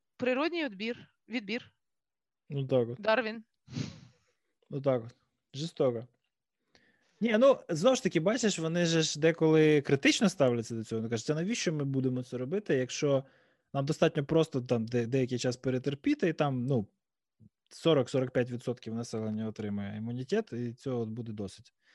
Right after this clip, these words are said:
Speaker 2: для, м, herd immunity. Ну, і ми, типа, нормально собі будемо далі жити». Ну, тобто там теж не все однозначно. В-,
Speaker 1: Так,
Speaker 2: але
Speaker 1: з-,
Speaker 2: ось
Speaker 1: взагалі, ну, е, воно ж свобода. В-, в-, е, в нас невизначеність, в нас абсолютна невизначеність.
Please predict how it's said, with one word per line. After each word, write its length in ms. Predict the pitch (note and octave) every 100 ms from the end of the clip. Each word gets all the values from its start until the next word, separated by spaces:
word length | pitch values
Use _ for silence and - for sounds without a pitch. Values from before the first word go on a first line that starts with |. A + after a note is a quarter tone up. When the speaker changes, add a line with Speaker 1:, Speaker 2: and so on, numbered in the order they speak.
| _ _ _ _ -
Speaker 2:
для, 520 | A2+ A2 A2 G#2 G#2 G2+ _ -
м, 120 | G2+ _ -
herd 120 | C3 A2+
immunity. 680 | C3+ A3 B3 F3 D#3+ C#3+ -
Ну, 60 | D4
і 40 |
ми, 100 | G3
типа, 400 | D#3 C3+ - G#2+ G2+ _ _ _ _ _ _ -
нормально 320 | B2 D#3+ C3
собі 200 | - A2
будемо 240 | G#2+ G2+
далі 200 | F#2+ F#2+
жити». 340 | F2 F2 - - _ - - - _ _ _ -
Ну, 60 |
тобто 180 | C4+ B3+
там 120 | C4
теж 240 | B3 A#3 G#3
не 100 | F#3
все 160 | F3+
однозначно. 720 | D#3+ D3 C#3 C3+ A2 - G#2+ A2 A#2+ _ -
В-, 380 | B2+ B2+ B2+ B2+
Speaker 1:
Так, 100 | E4
Speaker 2:
але 140 | C#3 F#3+
Speaker 1:
з-, 20 |
Speaker 2:
ось 160 | G3 F#3
Speaker 1:
взагалі, 560 | F#4+ A4+ D#5 C5+ C4
ну, 220 | F#4 F#4+ A#3 - - - -
е, 160 | - F3+
воно 280 | A#3+ A#4 C5+
ж 60 | -
свобода. 440 | B4+ E4+ A3 A#3+
В-, 160 | D4+ E4+
в-, 180 | G4 C#4
е, 80 | C#4+ _
в 120 | C4+ D#4+
нас 200 | B4+ -
невизначеність, 640 | C5 F#4 F4 D4 C4 B3
в 40 | F4
нас 120 | -
абсолютна 420 | - G#4 A#4 A4
невизначеність. 800 | G#4 D4+ G#3+ G3+ - G#3 _